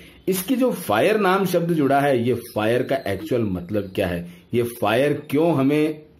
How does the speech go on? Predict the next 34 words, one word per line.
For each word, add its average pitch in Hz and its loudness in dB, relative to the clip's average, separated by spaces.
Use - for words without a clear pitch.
लाइफ 113 -2
के 143 -2
अंदर 127 0
वो 123 2
सब 117 -4
कुछ 131 -2
देता 104 -2
है 117 -6
जो 143 0
हमें 120 0
चाहिए। 92 0
हालांकि 104 0
मैं 123 2
जो 139 2
फायर 127 2
की 135 0
बात 135 2
बता 127 2
रहा 123 2
हूँ, 120 0
चलिए 180 2
सबसे 185 0
पहले 175 2
हम 170 2
ऐसा 160 2
करते 135 0
हैं, 156 0
फायर 110 0
की 123 -2
जानकारी 107 0
कर 113 -2
ही 120 2
लेते 87 -2
हैं। 87 -8